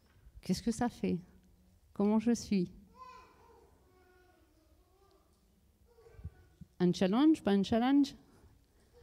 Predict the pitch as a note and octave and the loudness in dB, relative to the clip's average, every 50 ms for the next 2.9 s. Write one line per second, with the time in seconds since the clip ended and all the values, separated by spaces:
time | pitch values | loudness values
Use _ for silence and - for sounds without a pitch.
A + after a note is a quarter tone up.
0 | - - - - _ - - G#3+ F#3+ D#3+ D#3 F3 - - - - D4 D4+ - - | -20 -20 -20 -14 _ 0 2 2 2 0 0 -4 -6 -12 0 2 2 2 4 6
1 | D4+ C#4+ C4+ - - C4+ D4+ G#4 A#4 - - - - - - - - _ - - | 4 4 4 4 4 4 4 4 2 -2 -12 -16 -18 -20 -20 -20 -20 _ -20 -14
2 | - - A#3+ A#3 A#3 C#4 B3+ C4 C#4 C4+ C4+ B3 D4+ D#4+ E4 - - - | 4 6 6 8 8 6 6 8 8 8 10 12 12 12 12 10 6 2